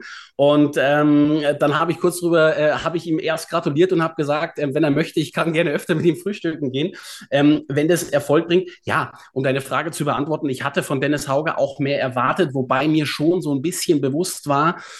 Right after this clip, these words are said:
ähm, dass der Leistungsfaktor in der vergangenen Saison, ähm, Saison bei M P, ähm, Daru-, ähm, Daruvala Drugovic war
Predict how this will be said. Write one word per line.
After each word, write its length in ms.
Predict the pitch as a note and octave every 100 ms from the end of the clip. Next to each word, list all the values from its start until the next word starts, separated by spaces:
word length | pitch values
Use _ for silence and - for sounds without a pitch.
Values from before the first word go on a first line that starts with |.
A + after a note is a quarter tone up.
| - - -
ähm, 540 | C3+ C#3 C#3 C#3 C#3 -
dass 460 | - C#3 D#3+ - -
der 140 | C3+ B2+
Leistungsfaktor 960 | C3 D3 - D#3+ C#3+ - F3+ - D#3
in 40 | C3+
der 100 | B2+
vergangenen 480 | B2 C#3+ D#3+ C#3
Saison, 380 | B2 C3+ D#3 E3 - -
ähm, 340 | C3+ B2+ E2+
Saison 480 | B2+ C#3 C3 C#3 D#3+
bei 200 | C#3+ C3+ C3
M 340 | C3+ C#3 B2+
P, 360 | - D3+ E3 D#3+
ähm, 600 | - C3+ C3+ C3 C#3+ C3
Daru-, 320 | C#3 C#3 C#3+
ähm, 580 | C3 C3 A#2+ G#2+ G2 G#2 -
Daruvala 540 | - F#2+ F#2+ G2+ G#2+
Drugovic 600 | G#2 D#3 F3 C3 A#2+ -
war 260 | A2+ C#3